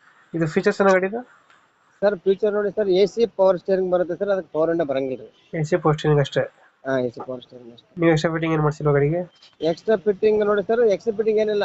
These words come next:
Speaker 2: ಆ, ಮಾ-, ಮಾಮೂಲಿ ಇದು ಮ್ಯೂಸಿಕ್ ಸಿಸ್ಟಮ್ ಆದ್ರೆ
Speaker 1: ಹಾ.
Speaker 2: ಅಷ್ಟೇ ಇದು, ಮತ್ತೇನಿಲ್ಲ. ಮೇಲ್ಗಡೆ ಬಂಪರ್ ಗಿಂಪರ್ ಏನು ಆ ಗಾಡಿ ಬರಂಗಿಲ್ಲ ಸರ್.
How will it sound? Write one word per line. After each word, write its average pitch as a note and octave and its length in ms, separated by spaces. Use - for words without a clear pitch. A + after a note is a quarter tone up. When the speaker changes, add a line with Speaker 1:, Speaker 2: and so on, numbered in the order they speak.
Speaker 2:
ಆ, D#3+ 120
ಮಾ-, D#3 340
ಮಾಮೂಲಿ F3+ 320
ಇದು F3 140
ಮ್ಯೂಸಿಕ್ E3+ 300
ಸಿಸ್ಟಮ್ F3+ 260
ಆದ್ರೆ F3 240
Speaker 1:
ಹಾ. E3+ 80
Speaker 2:
ಅಷ್ಟೇ F3+ 180
ಇದು, D3 120
ಮತ್ತೇನಿಲ್ಲ. D3 440
ಮೇಲ್ಗಡೆ D3+ 360
ಬಂಪರ್ D3 340
ಗಿಂಪರ್ D3 280
ಏನು D3+ 180
ಆ D3+ 100
ಗಾಡಿ C#3+ 200
ಬರಂಗಿಲ್ಲ C#3 380
ಸರ್. C3 220